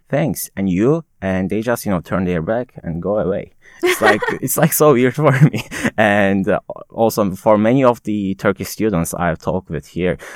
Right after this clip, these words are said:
Speaker 1: like, they are like, "Yeah, they do it." And we all think,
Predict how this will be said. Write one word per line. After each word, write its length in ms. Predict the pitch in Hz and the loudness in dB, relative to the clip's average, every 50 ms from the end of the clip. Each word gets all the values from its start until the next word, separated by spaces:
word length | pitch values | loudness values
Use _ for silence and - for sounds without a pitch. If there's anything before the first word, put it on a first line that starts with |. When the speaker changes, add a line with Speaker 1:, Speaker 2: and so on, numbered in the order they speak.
| - - - | -16 -8 -6
Speaker 1:
like, 180 | 85 85 - | -6 -6 -2
they 100 | - 104 | 2 2
are 100 | 104 101 | 4 4
like, 220 | 101 104 101 101 - | 4 2 0 0 -4
"Yeah, 320 | 139 - - 175 117 92 95 - - | -6 -2 0 0 0 -2 -4 -6 -4
they 160 | 104 101 107 | -2 -2 -2
do 240 | 107 101 135 143 131 | 0 2 4 4 4
it." 280 | 98 90 87 - - - - | 4 2 0 -4 -10 -12 -6
And 400 | - 95 95 92 92 90 95 92 - - - _ - | -4 -2 -2 0 -2 -2 -4 -6 -8 -14 -20 _ -16
we 360 | - 101 107 107 107 120 123 | -14 -14 -12 -8 -2 2 4
all 160 | 117 131 135 | 6 6 4
think, 440 | 110 - 123 110 101 90 85 - | 2 0 -6 -4 -4 -4 -6 -8